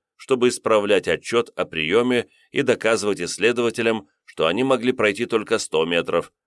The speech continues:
но никак не пятьсот. В этом случае исследователи могли с более-менее спокойной совестью сказать,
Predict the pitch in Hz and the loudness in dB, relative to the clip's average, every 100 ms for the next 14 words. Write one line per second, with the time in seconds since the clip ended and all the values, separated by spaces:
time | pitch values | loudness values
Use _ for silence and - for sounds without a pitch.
0 | _ 92 110 110 95 85 87 92 90 98 | _ -2 0 0 0 -2 -2 -6 -6 -4
1 | 95 67 - _ _ _ _ _ _ _ | -2 -2 -4 _ _ _ _ _ _ _
2 | _ - 98 98 98 98 110 - 107 104 | _ -2 0 2 -2 -2 -4 -2 0 0
3 | 90 _ _ - 95 - 104 120 117 110 | 0 _ _ -6 -4 -2 -2 -2 -2 -2
4 | 104 104 101 104 104 87 104 101 98 98 | -4 -2 -2 -2 -6 0 2 4 2 2
5 | 101 92 90 - 90 98 95 90 85 92 | 0 2 0 0 -2 0 0 0 0 0
6 | 87 - 80 - 90 85 78 - | 0 -6 -8 -4 -2 0 -2 -2